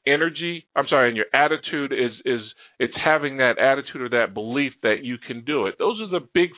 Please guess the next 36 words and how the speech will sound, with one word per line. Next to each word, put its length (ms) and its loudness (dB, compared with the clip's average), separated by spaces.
four 260 2
when 120 -6
it 100 -6
comes 320 -6
to 80 -12
reaching 400 -10
goals: 320 -4
clarity, 480 2
focus, 340 0
energy, 600 -4
and 160 0
attitude. 500 -2
What 220 0
impact 560 -4
does 300 2
stress 300 0
have 280 2
on 400 0
your, 320 -2
or 180 4
on 100 0
those, 400 0
on 180 2
the 60 -4
big 240 -2
four? 280 0
Well, 360 2
you 120 0
know, 400 2
one 240 2
of 80 0
the 140 -2
symptoms 480 -2
of, 280 4
of 300 0
being 280 0